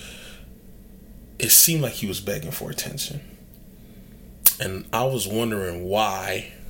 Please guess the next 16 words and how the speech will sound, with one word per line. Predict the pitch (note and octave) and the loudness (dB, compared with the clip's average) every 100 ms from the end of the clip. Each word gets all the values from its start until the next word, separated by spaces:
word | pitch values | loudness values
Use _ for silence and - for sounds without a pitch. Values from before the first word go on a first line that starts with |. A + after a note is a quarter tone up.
| - - - - - - - | -12 -14 -16 -16 -16 -12 -8
At | - | 0
first, | - D3+ D3 | 4 4 4
I | G2+ | 2
chalked | - A2 - | 4 2 2
it | G#2 | -2
up | G2 - | 0 0
to | F#2 | 0
bulletin | - G#2 G2+ - G2+ F#2+ | 0 -2 2 2 0 -2
board | G2+ G2 | -2 -2
material. | F#2+ - G#2+ G#2 G2+ G2+ G2 - - - - - | 0 2 4 2 2 -2 -4 -10 -16 -14 -14 -10
You | F2+ | -6
wanna | F#2 F2+ - | -4 -2 2
amp | G#2+ - - | 0 0 -4
your | G2+ | 0
guys | G#2 G2 F#2+ F#2+ | 2 2 0 0
up. | G#2 G2 - | 2 0 -2